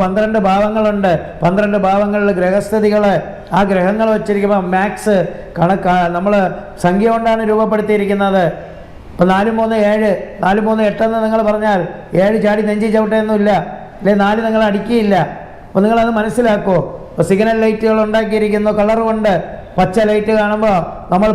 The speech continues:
പോവും, ചുവന്ന ലൈറ്റ് കാണുമ്പോ നമ്മൾ നിൽക്കും, മഞ്ഞ ലൈറ്റ് കാണുമ്പോ സ്ലോ ചെയ്യും. ചുവന്ന ലൈറ്റ് കാണുമ്പോ ഒരു, ആ, കളർ, ചുവന്ന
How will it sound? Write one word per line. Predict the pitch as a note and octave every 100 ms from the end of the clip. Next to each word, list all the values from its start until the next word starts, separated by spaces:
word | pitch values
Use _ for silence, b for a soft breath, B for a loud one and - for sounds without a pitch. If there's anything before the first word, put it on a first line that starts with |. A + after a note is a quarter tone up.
| G#3+
പോവും, | G#3 A3 G3+ - -
ചുവന്ന | F3+ G#3 A3
ലൈറ്റ് | G#3 A3 G#3+
കാണുമ്പോ | G#3 G#3 G3+
നമ്മൾ | G#3+ G#3
നിൽക്കും, | F#3+ A#3 G#3+ D3+ - -
മഞ്ഞ | F#3 A3
ലൈറ്റ് | G#3 G3+ G#3+
കാണുമ്പോ | G3+ G3+ G3+
സ്ലോ | G3 G#3 F#3+
ചെയ്യും. | F#3+ D#3+ - - -
ചുവന്ന | G3 A3+ A3
ലൈറ്റ് | G#3+ G#3+ G#3+
കാണുമ്പോ | G#3 G#3+ G#3
ഒരു, | G#3+ A#3 A3+ A3+ - G3
ആ, | G3+ G3+
കളർ, | G3+ G#3+ G#3+ G3+ G3+
ചുവന്ന | G#3